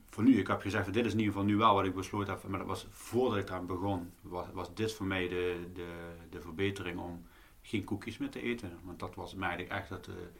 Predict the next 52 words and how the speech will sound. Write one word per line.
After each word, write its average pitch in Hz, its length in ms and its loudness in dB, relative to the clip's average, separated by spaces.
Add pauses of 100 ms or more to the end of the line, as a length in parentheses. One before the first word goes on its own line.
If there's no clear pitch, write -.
(360)
ja, 90 100 -6
in 87 100 -6
het 85 140 -8
journal 95 340 0
kwam 90 340 -4 (120)
continu 98 340 -2
het 80 100 -10
koekje - 260 -4
naar 85 100 -4
boven, 90 220 0
dat 80 80 -8
ik 80 60 -12
daar - 140 -8
toch - 160 -8
te - 120 -8
veel 95 200 -2
van 82 120 -6
had. 92 240 -4 (100)
Ja, 90 140 -8
niet 92 240 -8
een 95 160 -10
koekje, 95 280 -8
maar 87 200 -4 (100)
een - 240 -10
hand 95 240 -4
met 101 120 -6
koekjes 107 400 -6
en 85 200 -10
misschien 85 260 -12 (120)
nog 95 160 -6
wat 107 100 -8
meer 101 140 -2
koekjes 98 380 -6
en 87 80 -10
dan 85 140 -4
een 87 100 -8
ander 90 240 -4
soort 120 220 -6
koekje. 113 380 -4 (640)
Dus 101 140 -4
koekjes 131 320 0
is 104 140 2
nu, 101 260 6
eh, 95 280 0
niet, 131 320 4
die 101 100 4
ga 107 100 8
ik 98 60 6
ook 98 80 0
niet 104 80 2
meer 98 100 0
pakken. 151 340 2